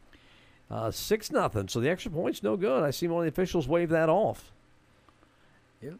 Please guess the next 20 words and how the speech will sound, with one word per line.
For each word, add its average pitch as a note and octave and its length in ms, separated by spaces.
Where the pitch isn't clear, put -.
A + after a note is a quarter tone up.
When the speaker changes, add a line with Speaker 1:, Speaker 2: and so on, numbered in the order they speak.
Speaker 2:
yeah, C3+ 180
we D3 120
couldn't C#3+ 240
really C3+ 180
tell D3 220
from B2+ 180
our B2+ 220
angle, C#3 340
but A#2+ 300
yeah, C#3 260
Speaker 1:
Yeah. - 120
Speaker 2:
it A#2 440
looked C3 240
a C#3+ 40
little C#3 160
more, C#3 260
looked C3+ 260
to C#3 100
the B2+ 120
right. C#3+ 360